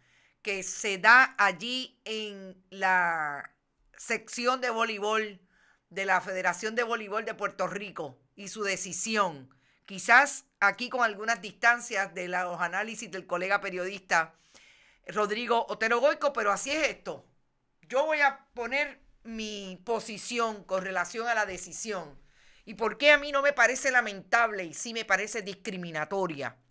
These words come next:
la expresión y la decisión de los hombres de la Federación de Voleibol. En el caso de la voleibolista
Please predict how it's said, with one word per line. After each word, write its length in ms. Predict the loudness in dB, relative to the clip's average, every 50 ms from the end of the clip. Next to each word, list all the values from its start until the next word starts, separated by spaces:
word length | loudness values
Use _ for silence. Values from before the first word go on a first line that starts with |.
| _ _ _ _ _ _ _ _ _ _ _ _ _ _ _ _ _ -20 _ _ _ _
la 640 | -8 2 6 6 8 8 8 6 4 4 0 -4 _ _ _ _ -2
expresión 840 | -2 -2 0 0 0 2 2 0 0 2 4 4 4 4 2 -2 -8 -12
y 100 | -10 -2
la 160 | 0 0 0
decisión 880 | 2 0 -2 0 0 -4 -6 -6 -6 -4 -4 -6 -6 -8 -12 -18 -20 _ _ _ _ _ _ _
de 420 | -10 -6 -4 -2 -2 -4 -6 -8 -12
los 340 | -8 -6 -4 -4 -4 -8 -12 _
hombres 840 | 0 2 2 2 2 2 0 0 0 0 -2 -8 -8 -8 -10 -12 _ _ _ _
de 140 | _ -2 2
la 100 | 2 2
Federación 540 | 2 2 -4 0 0 -2 -2 0 -4 0 0
de 80 | 2 2
Voleibol. 500 | 2 2 0 -2 -6 -8 -10 -10 -14 _ -16
En 100 | -14 -12
el 140 | -12 -8 2
caso 540 | 6 6 6 6 4 0 -2 -2 -2 -6 _ _ -20 -20 -20 _ _ _
de 520 | _ -2 0 2 4 4 2 0 -4 _ _ -14
la 540 | -6 0 2 4 4 4 2 0 -2 -4 -8
voleibolista 1000 | -4 -2 -2 -2 -2 -2 -4 -4 -4 -4 -6 -8 2 4 4 4 4 0 -6